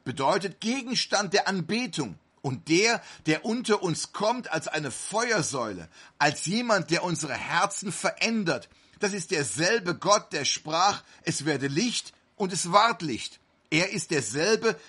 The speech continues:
gestern, heute und für immer. Nun, am Anfang wohnte Gott allein mit seinen Attributen, wie ich heute Morgen sagte. Das waren seine Gedanken.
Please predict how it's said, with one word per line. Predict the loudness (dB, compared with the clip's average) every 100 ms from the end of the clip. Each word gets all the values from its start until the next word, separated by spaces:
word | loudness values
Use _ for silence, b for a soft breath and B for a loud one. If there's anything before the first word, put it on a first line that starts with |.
| B
gestern, | -2 0 0 0 0 4
heute | 4 4 2 -2 -2
und | 2 2 2
für | -4 -6
immer. | -4 -2 -2 -4 _ _ _ -4
Nun, | 0 2 0 B B
am | 0 2
Anfang | 2 2 2 4 4 6
wohnte | 2 4 0
Gott | 6 6 8 6
allein | 8 8 8 6 0 -4 B
mit | 2 2
seinen | 6 4 4 2
Attributen, | 2 2 2 2 2 -2 -4 -2
wie | -2
ich | 0
heute | -2 -2
Morgen | 0 0 0
sagte. | 0 2 2 0 -8 -8 _ _ -6
Das | -4 0
waren | 2 2 2
seine | 2 2 2
Gedanken. | 0 4 4 4 0 -6